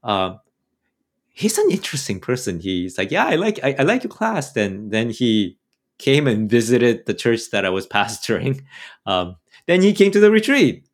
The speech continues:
It's, it's not like he became Christian, right? He's an atheist, but he's like, "Yeah, I wanna, I wanna see what's going on." Um, and he had a conversation. Uh, we, we recently had a conversation through email, um, about,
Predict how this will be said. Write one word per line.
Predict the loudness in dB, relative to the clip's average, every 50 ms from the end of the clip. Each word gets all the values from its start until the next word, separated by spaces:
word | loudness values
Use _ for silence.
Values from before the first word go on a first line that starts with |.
| _ _ _ _ _ -6
It's, | -6 -4 -4 -2
it's | -2 0 2
not | 2 2 4 2
like | 2 2
he | 2
became | 0 2 2 2 2 2
Christian, | 2 2 2 2 2 -2 -6 -6
right? | -4 -6 -6
He's | -6 -4 -4
an | -4 -4 -4
atheist, | -6 -10 -8 -6 -6 -6 -4 -4
but | -4 -4
he's | -4 -6 -6 -6
like, | -8 -6 -4
"Yeah, | -2 -2 -2 -2 -2
I | -2 -4
wanna, | -4 -4 -4 -6 -6
I | -6
wanna | -4 -4 -4 -4
see | -4 -4
what's | -4 -4 -4 -6
going | -8 -6 -6 -4
on." | -4 -4 -4 -6 -8 -10 _ _ _ -20 _ _ _ _ -12
Um, | -10 -10 -10 -12 -16 _ _ _ _ _ _ _ _ _ _ _ _ _ _ _ _ _ _ _ _ _ _ -4
and | -2 0 0 0 -2
he | -2 0 2 2
had | 4 2 2 0
a | 0
conversation. | 0 0 0 -2 -2 -6 -6 -6 -6 -6 -6 -8 -10 -10 -10 -12 -12 -14 _ -14
Uh, | -12 -10 -10 -10 -10 -8
we, | -4 -2 -2 0
we | 2 2 2
recently | 2 0 -2 -2 -4 -4 -4
had | -4
a | -6
conversation | -6 -10 -10 -8 -10 -12 -14 -14 -16 -16 -14
through | -12 -12 -10
email, | -8 -6 -6 -6 -6 -8 -10 -12 _ _ _ -20 -20 _ _ _ _ _ _
um, | -12 -12 -12 -12 -14 -16 -20 -20 -20 _ _ _ _ _ _ _ _ _ -12
about, | -8 -4 -2 -2 -2 -2 -4 -8 -10